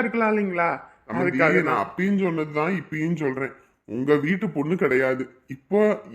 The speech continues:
Speaker 2: எங்க வீட்டு மருமவ, சரிங்களா? எங்க மருமவளை நாங்க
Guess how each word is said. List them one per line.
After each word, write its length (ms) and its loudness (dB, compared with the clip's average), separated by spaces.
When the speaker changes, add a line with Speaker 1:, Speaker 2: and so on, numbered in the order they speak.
Speaker 2:
எங்க 300 0
வீட்டு 220 -2
மருமவ, 400 -2
சரிங்களா? 440 -2
எங்க 220 -2
மருமவளை 500 2
நாங்க 160 -4